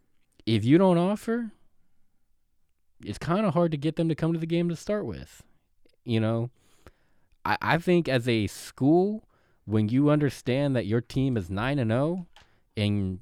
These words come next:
you're going to a neutral site and you're playing an opponent that probably will travel fairly well, I would imagine, in Washington State.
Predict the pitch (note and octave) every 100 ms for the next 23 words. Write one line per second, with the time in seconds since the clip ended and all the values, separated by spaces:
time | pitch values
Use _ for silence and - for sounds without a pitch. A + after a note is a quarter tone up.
0 | - _ - A#2+ A#2 B2+ C#3 B2+ A#2 B2
1 | - B2 - B2+ C#3+ D3+ G2 G#2+ A2 -
2 | A#2 C#3 C3 A2+ - B2+ C#3+ A2 F#2 -
3 | G2+ A2+ C#3+ C#3 C3+ - C#3 C3 B2+ -
4 | A2 B2 C3 A2+ B2 C3+ C3+ B2+ C3+ C3
5 | B2 A2+ B2 - A#2+ A2+ - B2+ D#3+